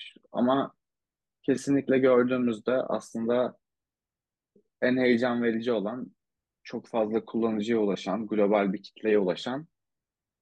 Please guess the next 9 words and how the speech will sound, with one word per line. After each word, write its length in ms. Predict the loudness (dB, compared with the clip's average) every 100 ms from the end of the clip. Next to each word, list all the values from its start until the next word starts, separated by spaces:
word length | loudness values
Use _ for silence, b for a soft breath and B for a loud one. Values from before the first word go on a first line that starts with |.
| _ _
herkes 400 | 0 0 -4 -6
tarafından 600 | -2 -2 -2 -4 -4 -4
tanınan, 580 | -4 -2 -2 -4 -8 -6
o 320 | -2 -2 -4 -12 _ _ _ _ _ _ _
binlerce, 880 | -14 -4 2 4 4 2 2 2 2 -2
yüz 220 | -4 -4
binlerce 440 | -2 -2 -2 -4 -6
kişiye 400 | -8 -2 -2 -2
ulaşacak 840 | -4 -6 -8 -2 -2 -2 -14